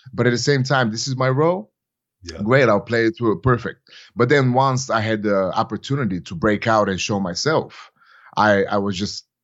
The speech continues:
Speaker 1: I was ready to do it because I knew I can do more. And I feel like people, they're more multi-dimensional, have a lot more longevity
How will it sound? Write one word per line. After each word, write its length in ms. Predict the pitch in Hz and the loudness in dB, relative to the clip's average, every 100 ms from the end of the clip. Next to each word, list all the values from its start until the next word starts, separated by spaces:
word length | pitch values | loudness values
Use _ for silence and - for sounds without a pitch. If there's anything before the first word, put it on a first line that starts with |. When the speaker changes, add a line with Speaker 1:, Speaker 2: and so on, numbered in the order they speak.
| _ | _
Speaker 1:
I 80 | 101 | 0
was 200 | 101 87 | 0 2
ready 180 | 104 95 | 2 0
to 120 | - | -2
do 200 | 87 87 | -6 -6
it 120 | - - | -6 -4
because 320 | 107 135 113 | 0 2 2
I 120 | 110 | 2
knew 240 | 107 113 95 | 2 2 2
I 120 | 98 | -2
can 220 | - 95 | -4 -6
do 140 | 78 92 | -4 -2
more. 420 | 87 80 69 - - - - | -2 -4 -10 -14 -20 -8 0
And 140 | 117 | 2
I 60 | 113 | 2
feel 200 | 123 110 | 0 0
like 260 | 101 90 _ _ _ _ - | 0 -2 _ _ _ _ 0
people, 340 | 123 117 104 | 0 2 2
they're 280 | 98 98 95 | 4 2 2
more 340 | 95 107 104 | 2 2 2
multi-dimensional, 1300 | 95 104 107 110 98 90 98 101 107 - 90 80 69 | 0 0 0 2 0 2 0 2 2 0 -2 -2 -2
have 280 | 78 95 87 | 0 0 2
a 80 | 92 | 2
lot 280 | 95 90 | 2 0
more 180 | 95 90 | 0 0
longevity 760 | 90 92 82 101 95 82 73 | 2 0 0 2 2 2 -6